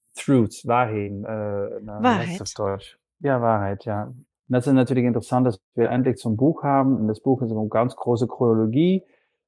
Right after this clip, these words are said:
Speaker 1: Nur Fakten von Anfang neunziger Jahren bis, äh, zweitausendzwanzig. Und dann diese drei große Essays und natürlich alle, einen Index von alle Künstler, die wir uns ausgestellt haben. Wirklich ein Dokument, das für die Geschichte, auch für die Kunstgeschichte auch sehr wichtig ist zu haben.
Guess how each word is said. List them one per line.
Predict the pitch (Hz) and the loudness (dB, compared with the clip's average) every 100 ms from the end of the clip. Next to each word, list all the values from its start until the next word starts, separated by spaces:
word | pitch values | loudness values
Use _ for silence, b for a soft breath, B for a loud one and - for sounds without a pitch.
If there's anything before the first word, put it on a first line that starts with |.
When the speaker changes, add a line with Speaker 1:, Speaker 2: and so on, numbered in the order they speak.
| - | -4
Speaker 1:
Nur | 131 147 | -2 -2
Fakten | - 156 - 170 165 | -2 -2 -2 -8 -8
von | - 127 123 | -6 -6 -4
Anfang | 127 135 - 127 | -2 -4 -2 -2
neunziger | 127 131 127 120 | 0 -2 -2 -2
Jahren | 123 123 120 | 0 0 -2
bis, | 120 110 - | -4 -4 -8
äh, | 117 113 | -4 -4
zweitausendzwanzig. | - 120 110 107 110 - 170 170 165 143 _ _ _ _ _ _ - | -2 -2 0 -4 -6 0 0 0 -6 -8 _ _ _ _ _ _ -6
Und | 139 139 | 0 2
dann | 123 120 120 | 4 2 2
diese | 113 117 | 0 -2
drei | 110 107 | 0 0
große | 101 104 107 - | 0 -2 -4 -4
Essays | - 104 - 104 101 - | -6 -6 0 0 0 -4
und | - 113 113 - | -6 -2 0 -2
natürlich | 107 104 98 107 107 | -2 -2 -2 -2 0
alle, | 110 117 - | 2 0 0
einen | 117 117 | -2 -2
Index | - 123 120 - | 2 2 2 0
von | 120 | -2
alle | 120 | 0
Künstler, | 127 113 98 107 | 0 -2 0 0
die | |
wir | 104 | 0
uns | 101 | 0
ausgestellt | - 107 104 110 - 113 110 | -2 -2 -2 -8 -2 -2 2
haben. | 107 110 _ _ _ | 2 0 _ _ _
Wirklich | 143 147 147 | -2 0 0
ein | 127 120 | 0 2
Dokument, | 127 131 123 131 135 | 2 4 4 4 2
das | 127 | 0
für | - | 0
die | 120 | 0
Geschichte, | 113 - 117 - 107 110 | 0 -2 -4 0 0 2
auch | 110 104 | -2 -2
für | - 113 | -4 -4
die | |
Kunstgeschichte | 110 196 202 - - 101 98 | 2 2 4 0 0 -2 -2
auch | - | -4
sehr | - 104 | -2 0
wichtig | 107 - 101 | 0 -2 -4
ist | 98 | -2
zu | 110 | -2
haben. | 107 107 123 | 2 2 2